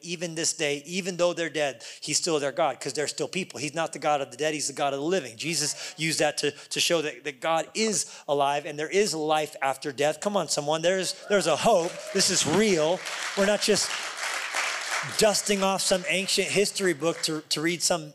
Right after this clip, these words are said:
made-up story. So Jacob, uh, digs a well there, and that well is there to this day. And time passes. You know Jacob had twelve boys. Tw-, they become the twelve tribes of Israel.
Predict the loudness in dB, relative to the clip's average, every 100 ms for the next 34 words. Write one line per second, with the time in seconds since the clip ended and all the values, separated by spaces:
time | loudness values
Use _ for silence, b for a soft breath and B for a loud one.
0 | -6 -2 2 2 0 -2 -2 0 -2 -8
1 | B B -2 0 2 2 0 -2 -6 B
2 | B -4 0 0 0 2 4 4 4 2
3 | 2 -4 -2 0 2 2 0 -2 -2 -2
4 | -4 -2 -2 -2 0 0 -2 -6 -2 -2
5 | 0 -2 0 -2 -4 -4 -4 0 -2 0
6 | -2 -4 -2 -2 -2 -2 -8 -6 -4 -6
7 | B B B -12 -12 -4 -2 -2 -2 -4
8 | -4 -4 -4 0 0 -2 -4 -4 -4 -8
9 | -8 -8 -8 -8 -8 -10